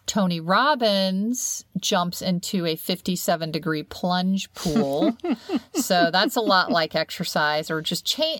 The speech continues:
Speaker 2: Yeah.
Speaker 1: changing your, your body routine. How about, um, some evening routines, Maria?
Speaker 2: I do have e-,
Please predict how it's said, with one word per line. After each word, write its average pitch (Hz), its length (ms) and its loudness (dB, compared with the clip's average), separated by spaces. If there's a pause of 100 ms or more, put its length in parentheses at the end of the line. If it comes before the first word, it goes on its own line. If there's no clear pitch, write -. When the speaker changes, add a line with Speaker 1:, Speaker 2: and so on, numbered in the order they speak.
(120)
Speaker 2:
Yeah. 202 260 2 (180)
Speaker 1:
changing 254 300 0
your, 190 320 0
your 165 200 -2
body 165 760 -2
routine. 143 640 -4 (480)
How 247 280 4
about, 277 440 4 (120)
um, 214 300 0
some 196 180 -2
evening 226 360 0
routines, 160 520 -2
Maria? 156 440 -2 (100)
Speaker 2:
I 214 80 0
do 226 120 2
have 196 220 2
e-, - 20 -14